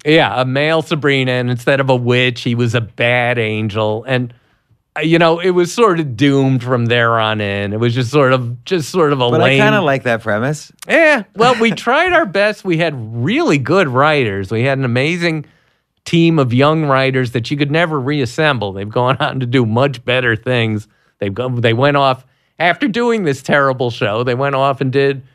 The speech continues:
Speaker 1: Frasier and Psych, and, uh, some came to The Simpsons, and some went to Family Guy. It was, uh, so it wasn't the writing, but I, I, it's a good lesson you can learn in T V, which is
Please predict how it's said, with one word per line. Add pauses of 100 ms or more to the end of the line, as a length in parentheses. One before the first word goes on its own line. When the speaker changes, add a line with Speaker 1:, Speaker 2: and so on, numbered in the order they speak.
(340)
Speaker 1:
Frasier
and
Psych,
and,
uh,
some
came
to
The
Simpsons,
and
some
went
to
Family
Guy.
It
was,
uh, (920)
so
it
wasn't
the
writing,
but
I,
I,
it's
a
good
lesson
you
can
learn
in
T
V,
which
is